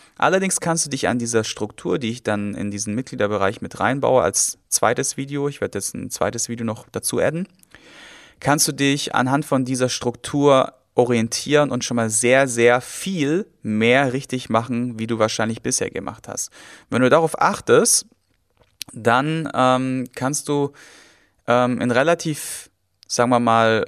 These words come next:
äh, kurzer Zeit ziemlich coolen Content raushauen, der auch noch eine Wirksamkeit hat, also der die Leute zu einer Interaktion bewegt. Denn ohne Interaktion, sagt der Algorithmus, ist dein Inhalt einfach nichts wert.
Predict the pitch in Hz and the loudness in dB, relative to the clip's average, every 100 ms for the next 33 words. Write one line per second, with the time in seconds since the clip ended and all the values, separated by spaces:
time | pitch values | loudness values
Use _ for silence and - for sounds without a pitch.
0 | - 110 107 - 170 - 175 - 120 117 | -2 0 0 2 2 4 2 2 2 2
1 | 143 - 156 151 - 139 123 - 139 165 | 2 -2 -4 -6 -4 -4 -2 -2 -2 -2
2 | 165 180 - 147 170 170 170 190 233 _ | -4 -4 2 2 4 4 4 4 -2 _
3 | _ - - - _ _ 117 113 127 143 | _ -20 -20 -20 _ _ -6 6 8 8
4 | 160 165 123 139 151 139 135 123 117 120 | 6 4 4 4 4 -2 2 0 0 6
5 | 147 165 - - 110 101 107 110 92 - | 8 8 2 2 4 2 -2 -2 -2 -2
6 | - 73 - - 92 104 104 104 104 117 | -4 -6 -4 -6 -2 -4 -2 2 6 6
7 | 139 - 147 147 - - - - - 110 | 4 2 2 2 0 -6 -6 -4 -2 0
8 | 110 104 - 147 - - - - - - | 0 -2 -4 -8 -4 -2 -2 -6 -2 -2
9 | 113 120 127 139 135 127 107 101 113 - | 2 2 2 -2 -6 -4 -2 0 0 -2
10 | - - - - - - - 107 - 156 | -8 -14 -16 -20 -20 -18 -2 0 2 2
11 | 190 131 180 - 98 - - 135 143 156 | 2 0 0 0 0 0 0 2 2 2
12 | 175 190 170 120 135 80 90 131 131 156 | 2 -2 -2 0 0 2 2 2 2 0
13 | - 131 139 160 - - - 123 120 151 | 0 0 0 0 -4 -2 2 2 0 -2
14 | 147 127 - 131 - 127 - 117 127 135 | 2 2 0 -2 -2 -4 -2 -4 -2 -4
15 | - - - 110 117 139 - - | -2 2 2 2 2 2 -4 -10